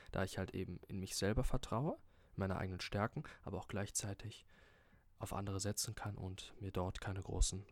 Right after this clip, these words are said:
Gedanken machen muss. Und diese Haltung in sich selbst, beziehungsweise halt im Klienten, wenn man jetzt aus psychologischer Sicht das sagt,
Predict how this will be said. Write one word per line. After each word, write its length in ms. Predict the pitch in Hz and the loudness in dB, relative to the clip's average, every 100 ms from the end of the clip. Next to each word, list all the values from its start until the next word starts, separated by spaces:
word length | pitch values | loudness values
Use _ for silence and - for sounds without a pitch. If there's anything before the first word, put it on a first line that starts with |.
| - | 0
Gedanken 360 | 110 110 110 | 4 6 4
machen 280 | 98 - - | -4 -8 -12
muss. 220 | 73 - - - - - - - _ _ | -12 -12 -14 -20 -20 -20 -20 -20 _ _
Und 200 | 113 104 | -4 0
diese 260 | 131 143 123 | 4 4 6
Haltung 340 | 127 139 135 | 4 4 2
in 180 | 131 143 | 2 2
sich 220 | 139 127 | 2 2
selbst, 420 | - 110 131 - | 2 4 2 -2
beziehungsweise 680 | - - 117 117 107 107 101 | -8 -4 -4 -2 -2 0 -2
halt 140 | 107 101 | -2 -2
im 180 | 120 127 | -2 0
Klienten, 540 | - 104 110 127 120 | 4 4 4 4 2
wenn 120 | 110 | 2
man 120 | 104 | 2
jetzt 160 | 98 - | 2 -2
aus 120 | 98 | -4
psychologischer 640 | - 107 104 104 117 - 107 | -4 -4 0 0 0 -4 -4
Sicht 240 | 110 - | -4 -4
das 100 | 101 | -2
sagt, 320 | 95 101 - | 2 0 -2